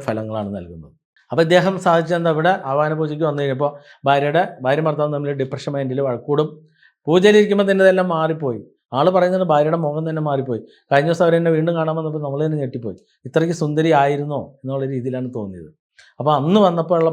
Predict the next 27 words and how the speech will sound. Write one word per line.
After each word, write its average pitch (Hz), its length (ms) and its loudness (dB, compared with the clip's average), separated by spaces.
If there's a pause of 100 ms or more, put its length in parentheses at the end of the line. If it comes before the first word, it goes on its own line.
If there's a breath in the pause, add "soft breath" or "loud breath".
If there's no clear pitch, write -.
ഭാവം 143 360 -2
ഇപ്പോഴത്തെ 131 340 -6
ഭാവം 123 240 -4
തമ്മിൽ 127 200 -2 (480 loud breath)
ഒരുപാട് 135 440 0
വ്യത്യാസം 117 460 -6
വന്നു. 80 140 -16 (580 soft breath)
അപ്പൊ 175 180 0
നിങ്ങളൊന്ന് 185 340 4
ആലോചിക്കുക. 143 380 0
അപ്പൊ 156 160 -2
ഇദ്ദേഹത്തിന് 143 520 0 (460 soft breath)
ഇവിടെ 208 240 6
വന്ന് 175 140 2 (100)
രണ്ടുപേരും 160 440 2
കൂടി 123 200 -4
പൂജ 143 140 0 (100)
കഴിഞ്ഞ് 143 260 -4 (360 soft breath)
രണ്ടാം 151 260 2
ദിവസം 143 240 -2
വഴിപാടൊക്കെ 156 400 2 (100)
ചെയ്ത് 139 200 0
ഇറങ്ങുന്ന 123 340 -4
സമയത്ത് 110 320 -6 (540 soft breath)
ഭഗവാന്റെ 196 400 6
അടുത്തുനിന്ന് 160 380 -2
ഒരു 170 100 2